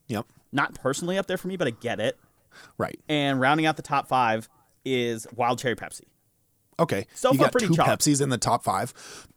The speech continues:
Speaker 1: <clears throat> Strange, but okay.
Speaker 2: And I would say it's five different people, too. But
Speaker 1: Yeah.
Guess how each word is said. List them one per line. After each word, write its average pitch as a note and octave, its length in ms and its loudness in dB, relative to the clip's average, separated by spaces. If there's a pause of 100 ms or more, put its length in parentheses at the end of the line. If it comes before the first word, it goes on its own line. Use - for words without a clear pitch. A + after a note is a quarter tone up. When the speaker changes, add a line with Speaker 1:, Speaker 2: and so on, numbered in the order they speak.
Speaker 1:
<clears throat> F#3 540 2
Strange, G#2+ 440 -2
but A2 120 0
okay. - 380 -2
Speaker 2:
And D#3 200 2
I D#3 140 4
would D3 80 4
say D#3 100 2
it's A#2+ 100 0
five E3 220 4
different D3+ 240 -4
people, - 260 0
too. G2+ 320 -8 (340)
But A#2 180 2
Speaker 1:
Yeah. A2 100 4